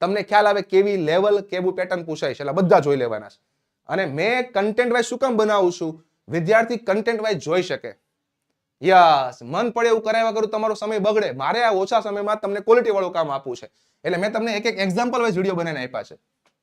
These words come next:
તમે શાંતિથી બધા જ જોઈ લેજો, હે ને? યસ, યસ, જોઈ લેજો. ઓકે, ગુડ. બીજું, ચલો,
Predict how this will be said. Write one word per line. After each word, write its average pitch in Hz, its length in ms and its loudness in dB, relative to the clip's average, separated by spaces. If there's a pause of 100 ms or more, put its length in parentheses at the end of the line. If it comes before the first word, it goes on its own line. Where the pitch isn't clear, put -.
(580)
તમે 139 120 -8
શાંતિથી 165 360 -4
બધા 139 420 -4
જ - 40 -10
જોઈ 120 160 -8
લેજો, 104 220 -8
હે 147 120 -4
ને? 165 120 -6 (320)
યસ, 120 400 -6
યસ, 107 200 -14
જોઈ 131 120 -6
લેજો. 107 220 -6
ઓકે, 139 360 -4
ગુડ. 135 300 -2 (500)
બીજું, 160 360 0
ચલો, 156 320 -4